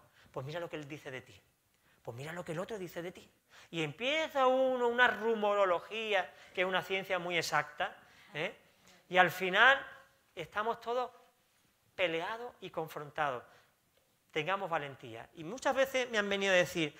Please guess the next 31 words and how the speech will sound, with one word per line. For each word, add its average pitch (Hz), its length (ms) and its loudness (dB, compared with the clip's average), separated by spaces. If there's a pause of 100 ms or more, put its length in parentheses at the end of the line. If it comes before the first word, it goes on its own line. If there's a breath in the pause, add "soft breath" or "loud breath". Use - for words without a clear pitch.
(200 loud breath)
"Hermano, 165 400 -2
es 190 120 -2
que 247 120 -2
he 233 40 0
visto 233 240 -6
a - 40 -6
fulanito 214 420 -2
hacer 202 260 2
esto. 147 440 2 (160 soft breath)
Vamos 180 180 0
a - 20 6
hablar". 196 200 6 (140 loud breath)
"No, 247 180 6
no, 277 100 6
no, 269 140 6 (140 loud breath)
pero 226 200 10
no, 247 120 10 (240)
que 254 100 12
nadie 269 220 10
se 277 100 0
entere 277 460 6
que 262 100 10
te 262 140 10
lo 262 60 12
he 262 40 12
dicho". 165 320 2
Digo, 117 160 -6
"¿Entonces? 117 520 -8 (1600)
¿Entonces 120 360 -14
qué 120 60 -18
hacemos? 262 360 -8